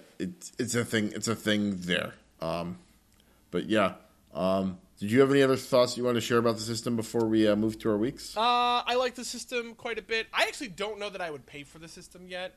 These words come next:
Speaker 2: um, in the same way that I, like, I bought Starfinder blind, uh, and to be honest, I'm actually still pretty happy with that purchase. I had a lot of fun playing Starfinder when we did. Um, and I, like, bought Pathfinder two E blind or whatever, but I don't know that I would give that a recommendation just yet.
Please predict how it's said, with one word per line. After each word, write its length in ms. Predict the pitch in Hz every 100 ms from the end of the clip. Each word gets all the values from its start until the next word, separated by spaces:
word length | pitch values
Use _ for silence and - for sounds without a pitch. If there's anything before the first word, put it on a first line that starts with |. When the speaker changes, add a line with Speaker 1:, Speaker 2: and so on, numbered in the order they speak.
| -
Speaker 2:
um, 300 | 143 131 120 143
in 80 | 139
the 60 |
same 200 | - 139
way 120 | 131
that 120 | 127 123
I, 80 |
like, 220 | 117 117 - - - -
I 80 | 226
bought 320 | 196 220 -
Starfinder 640 | - 190 180 185 175 156
blind, 640 | 139 143 135 123 117 - - _ _ _ 127
uh, 600 | 127 123 120 113 110 104 -
and 100 | 143 131
to 80 | 143
be 60 |
honest, 160 | 139 131
I'm 80 | 165
actually 240 | 202 131
still 120 | 143
pretty 200 | 131 117
happy 160 | 117 113
with 120 | 107
that 140 | 95
purchase. 280 | - 110 -
I 60 | 120
had 80 | 120
a 20 |
lot 120 | 110
of 60 | -
fun 140 | 110
playing 180 | - -
Starfinder 380 | - - 95 78
when 140 | 76
we 60 | 76
did. 160 | 76 _ - _ _ -
Um, 560 | 147 147 143 139 131 139 -
and 100 | 185
I, 140 | 180
like, 280 | 165 165 123
bought 220 | 160 -
Pathfinder 460 | - 156 156 151 127
two 240 | - 156
E 100 | 147
blind 640 | 127 131 123 117 110 113 - _ _ -
or 120 | 135
whatever, 520 | 131 123 117 117 113
but 140 | 151 147
I 100 | 151
don't 300 | 147 208 202
know 80 |
that 100 | 185
I 60 | 170
would 100 | 147
give 140 | 156
that 120 | 147 135
a 40 |
recommendation 680 | 135 135 127 110 127 - 143
just 280 | 156 151 170
yet. 260 | 160 160